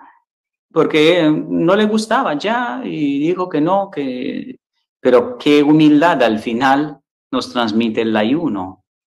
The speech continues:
si lo hacemos bien. Esto no es ayuno, es más soberbia, porque el ayuno deberíamos ver nosotros, cada uno de nosotros, más humildad, más sencillez, más unidad en la familia, más aguante,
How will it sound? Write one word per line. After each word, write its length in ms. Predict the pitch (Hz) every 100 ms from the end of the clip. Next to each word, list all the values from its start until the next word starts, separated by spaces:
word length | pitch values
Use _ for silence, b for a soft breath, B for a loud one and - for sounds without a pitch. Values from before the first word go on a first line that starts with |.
| _ _ _ -
si 180 | - 123
lo 100 | 113
hacemos 420 | 107 117 110 107
bien. 520 | 113 127 98 - - _
Esto 280 | 113 - 113
no 140 | 110
es 180 | 120 -
ayuno, 460 | 98 - 208 135 110
es 260 | 107 -
más 220 | 120 123 135
soberbia, 720 | - 117 127 214 120 92 90 _ _
porque 300 | 147 135 139
el 100 | 127
ayuno 600 | 120 139 165 180 - -
deberíamos 1120 | 151 127 117 131 143 143 147 - - - _ _ _
ver 320 | 120 131 139
nosotros, 400 | 127 123 131 135
cada 260 | 131 123 127
uno 200 | 127 127
de 80 | 123
nosotros, 340 | 123 131 127
más 540 | 120 127 - - _ _ _ _ _
humildad, 480 | - 127 120 127 131
más 240 | 131 117 117
sencillez, 720 | 139 - 127 127 131 131 -
más 340 | 123 131 131
unidad 480 | 135 127 120 127 127
en 80 | 127
la 120 | 127
familia, 580 | - 120 127 127 131 127
más 360 | 123 131 127
aguante, 840 | 117 110 117 135 - 131 - 135 139